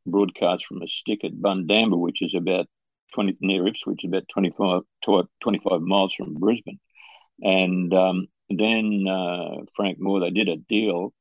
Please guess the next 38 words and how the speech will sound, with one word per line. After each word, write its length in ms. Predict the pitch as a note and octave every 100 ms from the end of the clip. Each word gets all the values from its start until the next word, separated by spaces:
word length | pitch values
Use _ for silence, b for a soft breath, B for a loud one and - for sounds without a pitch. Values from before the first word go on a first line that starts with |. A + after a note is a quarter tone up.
| b b b
and 180 | G2+ G2
they, 180 | F#2 -
they 140 | - G2+
ended 200 | A#2 F#2+
up, 140 | F2+ _ _ -
uh, 220 | G2 F2+ -
putting 240 | - G2
a 60 | E2
stick 280 | - - -
on 180 | F2+ E2+
Saint, 460 | - G2+ G2+ F#2 - _
Saint 380 | - - A2+ G#2
Helena 400 | G2 F2+ G2+ F#2 F2+
Island, 380 | G2+ G2+ F2
which 180 | E2 -
is 120 | F2+ - -
just 180 | - F#2 - _ _ _
off, 220 | F#2+ F2+ _ -
uh, 160 | - E2+
Moreton, 520 | G2 G#2 A2 - - - _ b b b b
and, 460 | G#2+ A2 G#2+ A2 G2
uh, 240 | G#2+ G#2+ - _ _ -
just 320 | - C3 - -
increased 500 | F#2 - A#2 A#2 -
the 100 | -
coverage 320 | - A2+ G2 D2+
big 160 | D#2 A#2+
time, 260 | - - -
like, 200 | G2 - -
right 260 | - A#2 G#2+
up 160 | A2
and 100 | E2+
down 180 | F2+ G2
the 120 | E2 -
coast, 400 | A#2 A#2 - - - _ -
and 380 | G2+ F#2+ F#2 -
with 160 | G2+
a 120 | G2